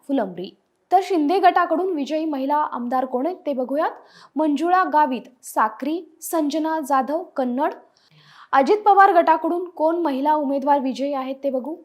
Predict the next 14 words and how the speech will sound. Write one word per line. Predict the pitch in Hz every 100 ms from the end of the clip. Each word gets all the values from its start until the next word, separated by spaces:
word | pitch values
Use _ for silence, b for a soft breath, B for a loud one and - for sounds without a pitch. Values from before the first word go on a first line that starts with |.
| _
सुलभा | - 339 302 330 330 -
खोडे, | - 311 185 -
अमरावती, | 233 233 262 269 269 330 b b b
सरोज | - 330 311 330 -
अहिरे, | - 269 277 302 330 302
देवळाली, | 254 262 269 285 311 359 _
सना | - 330 311 320
मलिक, | 320 285 294 -
अणुशक्तीनगर, | 262 254 285 269 - 294 285 330 349 -
आदिती | 269 262 269 285 262
तटकरे, | 240 - 311 - -
श्रीवर्धन. | - 269 233 190 196 220 - B B B B -
महाविकास | 339 381 381 392 381 392 -
आघाडी | 277 294 294